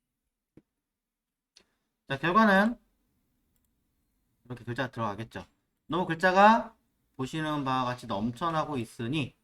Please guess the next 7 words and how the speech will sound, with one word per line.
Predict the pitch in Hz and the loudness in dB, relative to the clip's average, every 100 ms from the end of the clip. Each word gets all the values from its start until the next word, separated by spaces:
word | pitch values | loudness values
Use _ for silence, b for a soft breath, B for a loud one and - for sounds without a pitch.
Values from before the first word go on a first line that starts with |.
| _ _ _ _ - | _ _ _ _ -18
조금 | 151 151 | -12 -10
더 | 147 | -10
처리를 | 131 139 139 | -10 -8 -4
할 | 135 135 | -6 -6
건데요. | 143 120 113 143 185 208 - _ _ _ _ _ _ _ _ _ _ _ _ _ _ _ _ _ _ _ 139 | -6 -6 -4 -2 -4 -6 -14 _ _ _ _ _ _ _ _ _ _ _ _ _ _ _ _ _ _ _ -10
으자자자자자자자. | 139 139 139 135 135 139 139 139 139 135 131 - _ _ _ _ _ _ _ _ _ _ _ _ _ _ _ _ _ - | -6 -6 -4 -6 -6 -6 -8 -8 -8 -8 -10 -12 _ _ _ _ _ _ _ _ _ _ _ _ _ _ _ _ _ -6
엠에이에다가 | 147 160 135 151 147 127 131 123 127 165 202 | -6 -4 -2 0 0 0 -4 -2 0 0 0